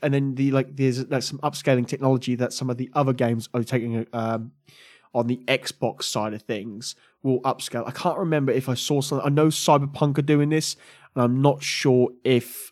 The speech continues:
um, Ubisoft are doing it at all, but I will check. Uh, it's something that I want to have a look at and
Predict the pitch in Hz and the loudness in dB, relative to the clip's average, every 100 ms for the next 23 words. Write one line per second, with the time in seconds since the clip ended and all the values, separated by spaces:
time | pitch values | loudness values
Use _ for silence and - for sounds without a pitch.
0 | _ 117 117 113 113 107 104 - _ _ | _ 2 4 6 4 2 -2 -10 _ _
1 | 127 127 123 117 - 110 - 110 110 - | 0 4 4 2 -2 -4 -4 -4 -4 -6
2 | _ - 113 110 107 - _ 113 - - | _ 2 2 2 -2 -4 _ -10 -10 -6
3 | - 113 110 73 - - - - 160 - | -2 0 -2 -6 -12 -20 -20 0 2 4
4 | 135 147 139 135 - - 113 78 - - | 4 6 4 4 -2 -2 -2 -6 -14 -8
5 | 131 131 127 127 - 143 143 135 127 123 | 2 2 2 -2 0 -2 0 2 2 2
6 | 127 143 143 - - - _ _ _ _ | 2 2 0 -10 -10 -12 _ _ _ _
7 | - 135 151 147 160 143 170 165 - - | -6 4 4 6 4 6 4 4 -4 -20
8 | _ _ _ _ _ _ _ - - 135 | _ _ _ _ _ _ _ -20 -4 4
9 | 135 131 127 127 123 - | 6 6 4 0 -2 -4